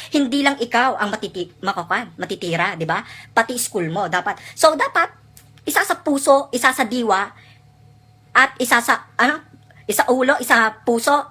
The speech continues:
Bas-, basta ang bobo ng sinabi mong yan. Ang bobo mo talaga, di ba? Kaya huwag ka mag-a-advise kung bobo ka naman, bulldog. Mabuti pa ang bulldog, nako. Tahimik lang. Ang bulldog talaga tahimik. Nako, walang ginagawa.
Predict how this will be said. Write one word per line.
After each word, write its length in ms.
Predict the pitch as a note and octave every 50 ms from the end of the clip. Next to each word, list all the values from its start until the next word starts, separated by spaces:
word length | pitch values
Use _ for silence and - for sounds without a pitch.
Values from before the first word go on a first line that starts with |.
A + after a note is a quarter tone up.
| - -
Bas-, 240 | E3+ A3 A3 - - -
basta 240 | G#3 A#3+ A#3 - -
ang 80 | D4 A3+
bobo 320 | E3 B3+ C4 B3+ A3+ C4
ng 80 | C#4 C4+
sinabi 400 | C4 - B3+ B3+ A#3+ A3+ G3+ A3+
mong 160 | A#3 A#3 A3
yan. 260 | G3+ A3 A3+ A3+ G#3 F3+ E3+ - _ _ _ _ _ -
Ang 160 | - G3 G3 F3
bobo 400 | E3 G#3 A3+ A3 G#3 G3 G#3 G#3
mo 80 | G#3
talaga, 480 | G3+ - F3+ F3+ F3 E3 F#3 F#3 E3+ E3+ - _ -
di 80 | D#3+ D#3+
ba? 240 | D#3 E3+ F#3+ A3+ - - _ _ _ _ _ _ _ _ _ _ _ - _ _
Kaya 160 | - C#4 C#4+ C#4+
huwag 80 | -
ka 40 | D4+ D4
mag-a-advise 560 | C#4 - C4+ C#4+ C4 A#3 A3+ D4+ D#4+ D4+ -
kung 80 | C#4+ B3
bobo 320 | A3+ C4+ C4+ B3+ A3+ -
ka 80 | - B3+
naman, 320 | B3+ B3 C4 C#4+ D4 G#3
bulldog. 640 | F3+ A3+ A3 A3 F3+ F3+ B3 C#4+ D#4+ C#4 A3 - _ _ _ _ _ _ _ _ _ _ _ _ _ _ _ _ -
Mabuti 320 | F#3 F#3 G#3 C4 C4+ -
pa 160 | - - B3
ang 80 | A3+ G3
bulldog, 480 | G#3+ C4 B3+ A3+ F#3+ B3+ C#4 - A3+ B3
nako. 400 | B3 A#3+ - C#4 C#4+ C#4 B3+ - - _ _ _ _ _ _ _ _ _ _ _ _ _ _ _ -
Tahimik 480 | - A3+ A3+ A#3 A#3 B3 B3 B3+ B3 -
lang. 400 | G#3 A#3+ C4 C#4 C4+ B3 G3 F3+ - _ _ - -
Ang 60 | G#3
bulldog 240 | G3 B3+ A3+ C4 B3+
talaga 320 | - A#3+ A#3+ A#3+ B3 A#3+
tahimik. 560 | B3 A#3+ G#3+ G#3+ G#3+ G3+ A3 A#3 G#3+ G3+ - - - _ -
Nako, 320 | F#3 F#3 - G#3 G3+ - - - -
walang 160 | - G3 G#3+ G3+
ginagawa. 640 | G3+ A3 A3 G3 F3+ F#3 F#3+ G3+ G#3+ G#3+ F#3+ E3+